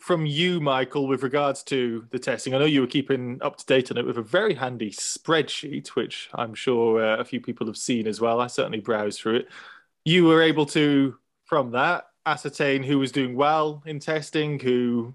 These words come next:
might have surprised you. So your view on what names were at the top and who we probably should be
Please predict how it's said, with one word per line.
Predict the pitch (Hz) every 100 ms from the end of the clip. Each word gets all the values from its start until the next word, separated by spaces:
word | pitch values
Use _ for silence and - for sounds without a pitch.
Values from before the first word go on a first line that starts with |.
| -
might | - 123 123
have | -
surprised | - - 151 160 151 147
you. | 165
So | 160 165 147 147 - - _ _ _ _
your | 139 196 190
view | 160 208 196
on | 175 160 151 135 _ _ _ -
what | 143 147
names | 151 156 151 143 - - _
were | 143
at | 139
the | 139
top | - 185 175
and | 156 143 139 - - - - - _ _ _
who | 208 208
we | 196
probably | 170 - 185 175
should | 190 156
be | 175 170